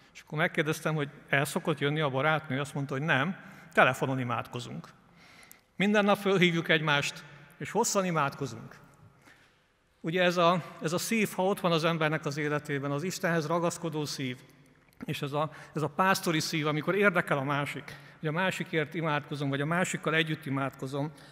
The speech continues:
akkor ez meg tud nyilvánulni. És Pál apostol mit csinál? Ott van a börtönben. Nem tudja, hogy meddig még lesz még ott. Nincs lehetősége arra, hogy elmenjen a gyülekezetét meglátogatni, de imádkozni tud.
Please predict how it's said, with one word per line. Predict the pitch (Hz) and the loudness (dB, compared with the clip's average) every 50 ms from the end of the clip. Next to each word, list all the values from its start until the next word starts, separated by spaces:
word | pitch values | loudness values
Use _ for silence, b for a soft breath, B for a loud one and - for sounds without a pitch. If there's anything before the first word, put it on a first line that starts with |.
| B B | B B
akkor | B 156 147 - 165 151 | B -4 -4 -4 -4 -4
ez | 151 143 | -2 -2
meg | 135 143 143 143 | -2 -2 -4 -4
tud | - 135 127 | -6 -8 -8
nyilvánulni. | 113 127 127 123 127 120 113 120 123 135 135 - - - - - B B B B B | -6 -6 -6 -4 -6 -6 -6 -8 -10 -10 -10 -12 -14 -16 -20 -20 B B B B B
És | B - | B -6
Pál | - 165 175 185 | -2 0 2 2
apostol | 180 - - 170 - - 156 143 | 2 0 -2 -4 -4 -2 -2 -2
mit | 139 143 | -2 -2
csinál? | 139 - 156 139 131 127 139 | -4 -4 -4 -2 -2 0 0
Ott | 175 185 | -2 0
van | - 185 170 | 0 0 0
a | 165 | 0
börtönben. | 135 151 147 143 143 - 151 135 135 120 127 123 - - - B B B B B B | 2 0 0 0 -2 -2 -2 -2 -2 0 -2 -4 -4 -6 -12 B B B B B B
Nem | B 180 196 196 | B 2 2 2
tudja, | - 196 180 156 170 | 2 0 0 2 2
hogy | 170 156 147 | 0 2 0
meddig | 160 160 147 151 147 | -2 -2 -2 -4 -6
még | 143 143 139 139 | -6 -6 -4 -4
lesz | 147 151 143 - | -4 -4 -4 -4
még | - 143 139 127 | -6 -6 -4 -4
ott. | 131 131 131 - - - - - - - | -6 -8 -8 -12 -20 -20 -20 -20 -14 -4
Nincs | - 180 202 - - | -2 0 0 2 4
lehetősége | 175 170 175 165 - 165 160 - - 160 139 147 151 | 4 4 4 4 2 0 -2 0 -2 -2 0 0 2
arra, | 147 151 156 147 | 2 2 2 2
hogy | 143 143 147 | 0 -2 -2
elmenjen | 143 147 147 147 143 139 127 | -2 -2 -2 -4 -4 -4 -6
a | 127 | -6
gyülekezetét | 120 143 151 147 151 - 156 139 147 139 - 135 127 120 | -6 -8 -8 -8 -6 -6 -8 -8 -8 -8 -8 -8 -8 -6
meglátogatni, | 135 139 135 147 139 139 - 147 143 147 139 - 156 160 160 B B B B B | -6 -6 -6 -6 -6 -6 -6 -6 -4 -4 -4 -4 -6 -6 -6 B B B B B
de | B 151 147 | B 0 2
imádkozni | 170 180 170 160 151 151 - - 151 143 131 139 - | 4 4 6 6 4 4 2 0 -2 0 0 -2 -2
tud. | - 147 120 - - | -2 -4 -6 -6 -10